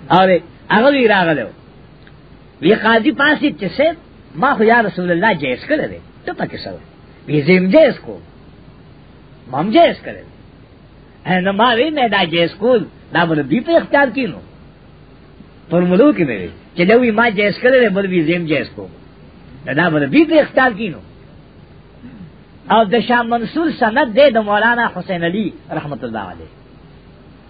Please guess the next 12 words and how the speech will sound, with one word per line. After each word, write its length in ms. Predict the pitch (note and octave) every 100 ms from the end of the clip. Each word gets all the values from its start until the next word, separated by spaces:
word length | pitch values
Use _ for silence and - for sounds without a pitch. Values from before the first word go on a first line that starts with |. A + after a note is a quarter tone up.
| -
کلی 200 | E3+ G#3+
سندونه 440 | - F3 E3+ G#3 A#3
وګورئ، 360 | A3+ D3+ G2+ D#2+ - -
خپل 340 | D3+ D#3+ G3+ G3+
تفسیر 380 | - E3 A3 G#3
کوم 120 | A3+
سند 340 | G3+ D#3+ C#3 C3
نقل 180 | A#2 G2+
کړی 160 | F#2+ E2+
دی؟ 60 | E2+ - - - - - -
البرهان 520 | C#3+ C#3+ C#3 A#2+ B2+ G2+
کې. 100 | -